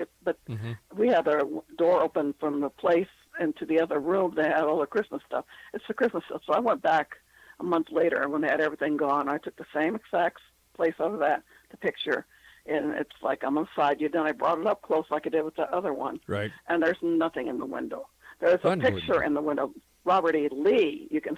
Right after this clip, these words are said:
Speaker 1: see in the, in the, uh, it's a hallway going down to these steps that go down to this museum. But there's nothing in the hallway right there.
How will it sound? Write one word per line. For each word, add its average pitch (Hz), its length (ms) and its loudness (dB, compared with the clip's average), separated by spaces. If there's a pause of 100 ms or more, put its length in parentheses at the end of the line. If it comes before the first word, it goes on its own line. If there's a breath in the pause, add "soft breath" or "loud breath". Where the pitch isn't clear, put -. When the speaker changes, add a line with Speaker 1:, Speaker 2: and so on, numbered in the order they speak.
Speaker 1:
see - 140 0
in 143 120 0
the, 156 260 -4
in 156 180 2
the, 151 100 0 (160)
uh, 147 240 4
it's - 80 -12
a 147 80 -4
hallway 160 460 0
going 143 300 -2
down 151 320 0 (420 loud breath)
to 180 60 -10
these 160 160 0 (120)
steps 180 320 0 (120)
that 139 100 -2
go 151 140 0
down 147 240 -2
to 147 80 -10
this 147 200 -8
museum. 156 540 -2 (460 loud breath)
But 180 120 -2
there's 175 220 2
nothing 160 380 0
in 127 120 -4
the 135 120 -2
hallway - 560 -2 (100)
right 143 240 -4
there. - 300 -6